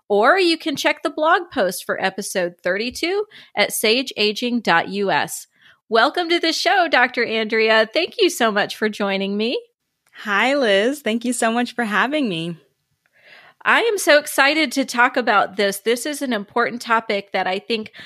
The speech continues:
Speaker 1: a lot of people wait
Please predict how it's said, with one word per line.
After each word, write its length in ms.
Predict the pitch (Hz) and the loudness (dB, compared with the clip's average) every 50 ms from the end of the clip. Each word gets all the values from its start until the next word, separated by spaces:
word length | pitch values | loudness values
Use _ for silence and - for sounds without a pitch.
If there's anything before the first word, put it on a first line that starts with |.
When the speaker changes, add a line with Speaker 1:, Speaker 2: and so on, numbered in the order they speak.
| - - _ - | -20 -16 _ 2
Speaker 1:
a 100 | 214 208 | 2 2
lot 480 | 202 202 202 214 214 254 277 320 330 | 4 2 2 2 2 4 4 4 4
of 260 | 359 359 349 - _ | 2 0 0 -6 _
people 920 | - 302 285 269 254 _ _ 226 220 214 208 208 208 202 208 220 233 - _ _ _ _ _ _ - 220 | -8 -6 -6 -6 -6 _ _ -2 0 2 2 4 4 4 4 2 -2 -8 _ _ _ _ _ _ -12 -10
wait 640 | 208 202 202 247 277 277 254 - - _ - - | -6 -2 2 4 4 4 2 0 -4 _ -18 -20